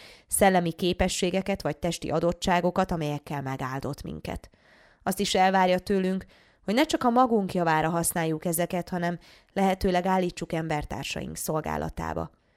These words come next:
Amit Istentől kapunk, azzal neki kell elszámolnunk.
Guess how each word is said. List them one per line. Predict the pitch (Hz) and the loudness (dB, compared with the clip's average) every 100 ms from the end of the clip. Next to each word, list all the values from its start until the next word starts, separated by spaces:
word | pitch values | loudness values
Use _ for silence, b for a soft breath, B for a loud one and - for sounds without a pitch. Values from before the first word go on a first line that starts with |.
| _ _ | _ _
Amit | - 165 156 | -8 -6 -6
Istentől | - 214 - 269 247 240 | -4 -2 0 0 2 0
kapunk, | 233 220 - 185 185 - _ _ - | 2 -2 -2 -4 -4 -12 _ _ -8
azzal | 185 175 160 | -6 -6 -8
neki | 151 - | -12 -12
kell | - - - | -12 -12 -12
elszámolnunk. | - - - - 87 90 - - - | -10 -6 -6 -6 -8 -8 -8 -10 -14